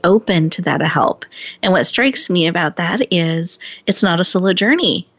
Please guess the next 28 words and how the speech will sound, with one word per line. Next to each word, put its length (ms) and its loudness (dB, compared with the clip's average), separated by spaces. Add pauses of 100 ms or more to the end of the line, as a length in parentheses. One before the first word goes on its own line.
Isn't 200 0
that 200 -2
beautiful 400 0
news 400 2
<laughs> 0 -
to 220 4
know 260 2
that 180 0
we 120 2
don't 260 -2
have 220 -2
to 80 -2
figure 360 -4
it 80 -4
out 180 -2
on 60 -4
our 160 -4
own? 240 0 (260)
We 120 6
can 200 4
get 220 0
support. 480 0 (760)
We 180 2
can 160 -2
bring 240 0
our 80 2
book 200 -4
forward. 480 -2